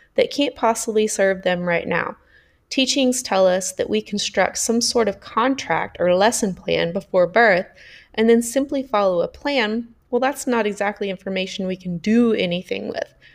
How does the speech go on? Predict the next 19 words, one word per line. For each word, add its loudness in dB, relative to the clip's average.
We're 4
incarnated 0
now. -2
We're -4
here -2
to 0
have -2
a -4
human -8
experience -4
now. 2
This 2
is 0
what 4
our 2
soul 0
has -8
obviously -6
chosen, 0